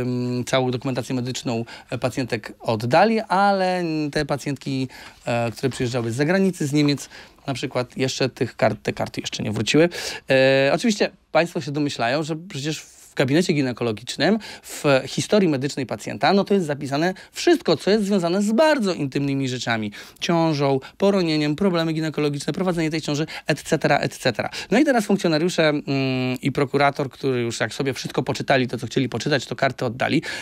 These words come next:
Natomiast teraz tak, mm, postępowanie jest prowadzone, e, w związku z podejrzeniem o pomocnictwo w aborcji. E, i teraz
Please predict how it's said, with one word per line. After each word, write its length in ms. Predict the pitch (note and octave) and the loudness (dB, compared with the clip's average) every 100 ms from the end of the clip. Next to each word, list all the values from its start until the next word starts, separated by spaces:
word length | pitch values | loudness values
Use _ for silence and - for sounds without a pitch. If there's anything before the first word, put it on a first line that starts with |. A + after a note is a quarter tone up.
| - | 0
Natomiast 420 | F3+ C4 C4+ G#3+ | 2 4 2 0
teraz 220 | A3+ G3+ | 0 0
tak, 240 | A#2+ - - - - - D3+ | -2 -8 -14 -18 -20 -4 2
mm, 200 | D3+ D3+ - | 4 4 0
postępowanie 560 | D#3+ - F#3+ F3+ D#4 A4+ | -4 2 2 4 4 4
jest 160 | E4+ - | 0 0
prowadzone, 560 | G3 D#3 G#3 B3 B3 - - - - | 0 0 0 0 -2 -6 -18 -8 2
e, 560 | D3 C#3+ C#3+ C#3+ C#3 C3+ | 4 4 4 2 0 -2
w 100 | B2+ | -4
związku 600 | B2+ D3+ B3 - - G#3 | -2 2 2 0 2 2
z 760 | E3 D3 D#3 D3+ D3 C#3+ C3+ | 2 0 2 4 4 2 0
podejrzeniem 600 | C3+ C#3 D3+ A#3 C4+ A#3 G#3 | -2 0 2 2 2 0 -2
o 480 | - D3 D3 C#3+ C#3+ - _ | -2 0 0 0 -4 -10 _
pomocnictwo 760 | - D#3+ D#3 - A3+ G#3 - F3 | 0 2 2 2 2 2 0 0
w 80 | - | 2
aborcji. 640 | D#3+ D3 C#3 A2+ - - - - - - - - | 2 4 2 0 -12 -18 -18 -14 -12 -12 -12 -2
E, 260 | C3 B2 B2+ | 2 4 4
i 80 | B3+ | 2
teraz 300 | G#4+ A4+ - | 4 2 -2